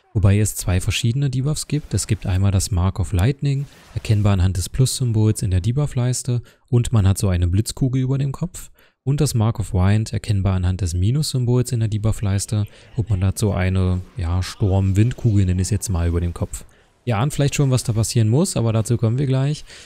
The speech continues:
Ähm, was macht denn dieser Debuff? Am Anfang ist es eher ein Buff. Das heißt, Spieler, die dieses Mark haben, egal welches, verursachen fünfzehn Prozent mehr Schaden und fünfzehn Prozent mehr Heilung für, wie gesagt, fünfzehn Sekunden.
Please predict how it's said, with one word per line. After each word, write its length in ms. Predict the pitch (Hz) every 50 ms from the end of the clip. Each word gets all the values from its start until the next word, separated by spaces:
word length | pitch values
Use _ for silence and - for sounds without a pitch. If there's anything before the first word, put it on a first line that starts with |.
| - _ _ _ -
Ähm, 160 | 113 110 110
was 160 | 107 104 101
macht 220 | 107 107 110 - -
denn 80 | 127
dieser 220 | 117 117 101 110 101
Debuff? 480 | 92 110 127 135 160 170 175 - - -
Am 120 | 123 110 113
Anfang 360 | 107 127 143 - 170 160 151
ist 80 | -
es 140 | 151 139 -
eher 200 | - 120 107 107
ein 220 | 87 117 104 101 90
Buff. 340 | 107 143 202 - - - - - - - - _ _ -
Das 160 | 113 98 -
heißt, 340 | 107 110 117 107 - - -
Spieler, 380 | - - - 123 139 151 143 131
die 140 | 117 123
dieses 340 | 110 120 117 104 104 90 -
Mark 240 | 95 90 95 - -
haben, 240 | 101 101 127 143 135
egal 320 | 120 104 95 95 101 85
welches, 480 | 92 95 123 135 - 151 143 143 - - - - - - - _ _ -
verursachen 540 | - 117 113 110 120 120 113 120 107 117 117
fünfzehn 380 | - 135 143 143 - - 135 120
Prozent 360 | - 127 - - 117 113 110
mehr 100 | 104 104
Schaden 380 | - - 104 98 104 110 117
und 100 | 113 104
fünfzehn 380 | - - 110 95 - - 104 90
Prozent 420 | - - 101 - - 98 92 101
mehr 160 | 98 85 76 76
Heilung 400 | 87 104 139 151 160 170 202 - - - - -
für, 320 | - - 123 131 143 147 139 - -
wie 120 | 120 110
gesagt, 340 | 113 107 101 110 120 135 -
fünfzehn 420 | - - 123 123 - - 131 117
Sekunden. 420 | 107 104 107 - - 135 156 196